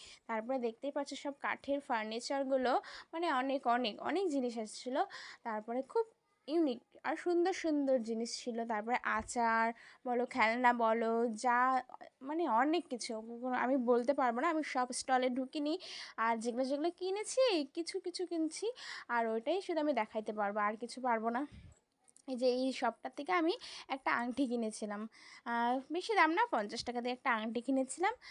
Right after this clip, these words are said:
তারপরে সোজা চলে গেছি, সোজা চলে যাওয়ার পর হচ্ছে একটা ফ্যান কিনেছিলাম, ছোট্ট আমার গোপালের জন্য একটা ফ্যান কিনছি দুইশো টাকা দিয়ে। দাম তো চাই অনেক, সেটা যে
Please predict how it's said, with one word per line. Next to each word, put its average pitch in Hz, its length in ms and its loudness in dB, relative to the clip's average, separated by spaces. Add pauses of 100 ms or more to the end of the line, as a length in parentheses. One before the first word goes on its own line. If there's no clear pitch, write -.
(240)
তারপরে 233 320 -4
সোজা 247 340 -2
চলে 254 240 -2
গেছি, 240 340 -2
সোজা 247 300 -2
চলে 240 260 -4
যাওয়ার 247 220 2
পর 262 520 4
হচ্ছে 262 400 0 (320)
একটা 269 160 -6
ফ্যান 247 380 2
কিনেছিলাম, 269 520 -2
ছোট্ট 285 340 -4 (280)
আমার 285 480 4
গোপালের 226 480 -2
জন্য 240 260 -4
একটা 240 160 -10
ফ্যান 240 280 -8
কিনছি 262 500 -4 (380)
দুইশো 277 240 -4
টাকা 220 240 0
দিয়ে। 190 240 -6 (460)
দাম 220 340 0
তো 523 220 -4
চাই 508 240 4
অনেক, 233 240 2 (300)
সেটা 262 300 0
যে 262 200 -2